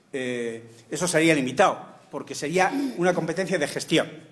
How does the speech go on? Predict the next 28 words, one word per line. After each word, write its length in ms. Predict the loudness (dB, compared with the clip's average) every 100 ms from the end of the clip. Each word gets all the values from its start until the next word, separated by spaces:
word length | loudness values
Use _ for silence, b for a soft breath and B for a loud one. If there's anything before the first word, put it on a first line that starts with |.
| -6
la 160 | -4
competencia 640 | -2 -4 -4 -4 -2 -2 -2
legislativa, 920 | -2 -4 -6 -8 -4 -4 -2 -4 -6
es 80 | -10
decir, 220 | -12 -12
quien, 260 | -8 -8 -10 B B B
eh, 200 | -12 -10 0
tiene 220 | 2 4
competencia 500 | 2 0 -2 -2 -2
para 100 | -2
establecer 840 | -2 -2 -2 0 2 2 -2 -16 -8
las 220 | 0 4
reglas 400 | 4 4 2 0
sobre 240 | 0 -2
las 180 | -2 -4
prestaciones, 880 | -6 -12 -10 -4 -2 -2 -4 -14 -8
las 180 | -4 -2
reglas 260 | 0 0
sobre 220 | 0 -2
los 160 | -4 -6
ingresos 300 | -6 -6 -6
del 140 | -8
sistema 460 | -10 -4 0 0 0 B B
seguirían 720 | -10 -4 0 2 4 4 2 -6
en 120 | -4
manos 260 | 0 0 -2
del 120 | -8
Estado. 280 | -10 -12